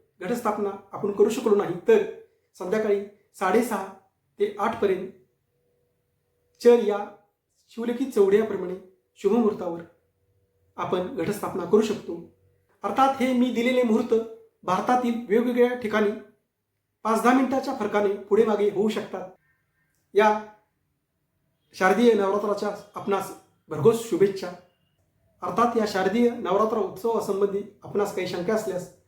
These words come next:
आपण मला कमेंटद्वारे विचारू शकता. तसेच आपणास हा माझा व्हिडिओ कसा वाटला हे आपण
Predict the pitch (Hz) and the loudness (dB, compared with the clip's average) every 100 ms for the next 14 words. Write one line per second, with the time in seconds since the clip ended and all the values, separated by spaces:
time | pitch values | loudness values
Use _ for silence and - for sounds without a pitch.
0 | _ 185 180 220 202 196 196 208 196 190 | _ -4 0 0 0 -2 0 2 2 0
1 | 190 175 214 208 - 180 - 208 240 226 | -2 -2 -2 -2 -6 -14 -8 -2 -2 -2
2 | - - _ _ 196 196 247 247 226 220 | -8 -20 _ _ -8 0 0 0 -2 0
3 | 208 202 180 208 214 214 214 202 190 190 | 0 0 2 2 0 -4 -6 -4 -8 -10
4 | - _ _ _ _ _ 208 202 202 | -20 _ _ _ _ _ -2 2 0